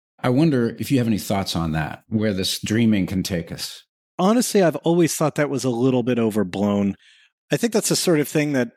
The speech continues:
Speaker 2: fiction authors say because they want to feel like they're a big part of scientific progress. But in my opinion, scientific progress is made by scientists. And it's very, very rare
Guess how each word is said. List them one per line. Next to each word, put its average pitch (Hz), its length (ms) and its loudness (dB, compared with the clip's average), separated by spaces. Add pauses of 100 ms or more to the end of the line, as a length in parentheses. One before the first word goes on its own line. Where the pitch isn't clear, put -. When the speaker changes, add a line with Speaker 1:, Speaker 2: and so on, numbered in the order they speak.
(100)
Speaker 2:
fiction 139 380 -2
authors 127 320 0
say 123 360 0
because 120 300 -2
they 120 120 0
want 113 160 0
to 107 40 0
feel 120 260 0
like 113 200 -2
they're 110 160 2
a 98 40 -2
big 104 220 -2
part 110 200 -2
of 95 80 -8
scientific 107 580 -4
progress. 104 600 0 (480)
But 127 280 2 (120)
in 143 160 0
my 143 140 2
opinion, 127 400 0
scientific 127 500 -2
progress 110 540 0
is 98 180 0
made 104 200 2
by 101 140 0
scientists. 101 840 -2 (480)
And 139 220 0
it's 127 140 -6
very, 151 320 2
very 139 280 2
rare 123 520 0